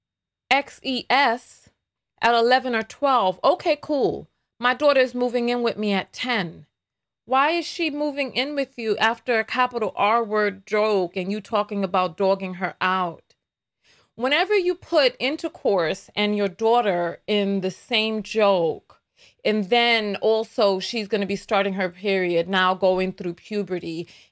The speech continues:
and now you want her to come live with you. Like, what, what, what, what? What?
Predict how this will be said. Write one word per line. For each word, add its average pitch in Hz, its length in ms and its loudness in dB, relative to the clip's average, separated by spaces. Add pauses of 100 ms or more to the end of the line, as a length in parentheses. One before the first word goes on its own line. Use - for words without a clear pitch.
and 202 300 0
now 202 600 2
you 190 220 -6
want 190 280 -2
her 202 260 -2
to 185 200 -10
come 175 680 -4 (240)
live 196 400 0
with 180 280 -6
you. 156 200 -14 (3250)
Like, 226 440 0 (140)
what, 285 420 0
what, 294 300 2
what, 302 240 -4
what? 339 440 -2 (1800)
What? 403 560 -8